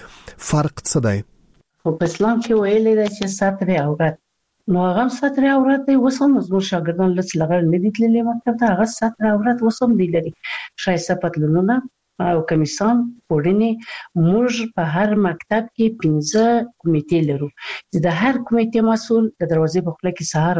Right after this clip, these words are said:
Speaker 2: ولاړي او خپل شاګردان سر تر نوکه، آه، معاینه کوي او هغه نواقصات چې وي، هغه ورته یو یو ورته وایي. اوس هم زموږ شاګردان، زموږ محصلین د شریعت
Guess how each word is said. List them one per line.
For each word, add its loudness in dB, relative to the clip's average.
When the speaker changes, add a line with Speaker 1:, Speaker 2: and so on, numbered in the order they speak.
Speaker 2:
ولاړي 2
او 0
خپل -2
شاګردان 0
سر -2
تر -2
نوکه، 0
آه، 2
معاینه 2
کوي 0
او 0
هغه 0
نواقصات -2
چې -4
وي، 2
هغه 0
ورته -2
یو 2
یو 2
ورته -6
وایي. -2
اوس -2
هم 4
زموږ 0
شاګردان، 0
زموږ 2
محصلین 0
د 0
شریعت -2